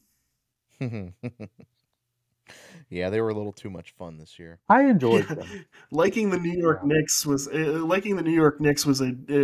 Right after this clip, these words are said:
Speaker 3: a weird and yucky feeling in
Speaker 2: So,
Speaker 3: my
Speaker 2: on
Speaker 3: belly.
Speaker 2: R J Barrett, <laughs> it took him a few years to kinda find his footing. He averaged about twenty points this year, nineteen point eight to be exact. But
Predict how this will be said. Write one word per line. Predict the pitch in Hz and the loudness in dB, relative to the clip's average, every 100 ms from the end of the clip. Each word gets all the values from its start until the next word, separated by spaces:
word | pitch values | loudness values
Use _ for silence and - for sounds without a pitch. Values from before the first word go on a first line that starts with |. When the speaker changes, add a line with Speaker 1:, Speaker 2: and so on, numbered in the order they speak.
| 123 | 2
Speaker 3:
a | 127 | -2
weird | 131 156 151 139 | 4 4 4 2
and | 135 | 2
yucky | 135 - 135 127 | 0 0 -4 -4
feeling | 117 110 | -10 -8
in | 117 | 2
Speaker 2:
So, | 135 127 | 4 4
Speaker 3:
my | 113 | 4
Speaker 2:
on | |
Speaker 3:
belly. | 147 170 | 4 6
Speaker 2:
R | 220 | 6
J | 208 196 | 4 2
Barrett, | 135 127 120 104 - - _ - _ _ | 2 2 2 -4 -10 -20 _ -20 _ _
<laughs> | _ _ _ _ | _ _ _ _
it | 156 147 | -6 0
took | 233 | 0
him | 240 175 | 2 -2
a | |
few | - 143 | -2 -2
years | 135 127 127 107 | -2 -2 -2 -4
to | 120 | -2
kinda | 127 117 | 0 0
find | 104 123 120 | 0 -2 -2
his | 104 | -6
footing. | - 117 107 110 | -4 -2 -2 0
He | |
averaged | 117 117 110 | 0 0 0
about | 110 - | 0 -2
twenty | - 113 107 | -6 -6 -6
points | - 107 107 | -4 -4 0
this | 113 - | -2 2
year, | 110 | 2
nineteen | 107 104 - 104 | 2 -4 -6 -4
point | 104 101 | 0 0
eight | 101 98 | 0 -2
to | 101 | -2
be | 98 | -6
exact. | 92 98 98 98 - | -2 0 0 -2 -4
But | - 95 | -2 -2